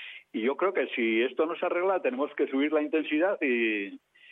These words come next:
y darle caña, no sabemos hasta dónde, pero no nos queda otro remedio. Eh, claro, eh, somos conscientes, hay un gobierno, pues, que es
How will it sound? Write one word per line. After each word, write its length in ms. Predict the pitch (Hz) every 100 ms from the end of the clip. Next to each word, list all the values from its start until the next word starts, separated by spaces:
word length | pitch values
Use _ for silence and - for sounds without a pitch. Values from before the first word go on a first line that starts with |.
| - - _
y 100 | 131
darle 280 | 127 143 156
caña, 280 | 156 170 170
no 100 | 143
sabemos 320 | 151 165 147
hasta 220 | 110 107
dónde, 260 | 135 175 123
pero 300 | 120 110 107
no 160 | 123
nos 100 | 160
queda 160 | - 131
otro 160 | 107
remedio. 400 | 92 95 160 120 - _ _ _ - - - -
Eh, 300 | 107 117 107
claro, 340 | 143 151 90
eh, 160 | 92 95
somos 220 | 123 123 143
conscientes, 420 | 143 170 131 107
hay 160 | 104 127
un 100 | 127
gobierno, 540 | 131 139 151 165 165 131
pues, 140 | 120 -
que 220 | 117
es 60 | 117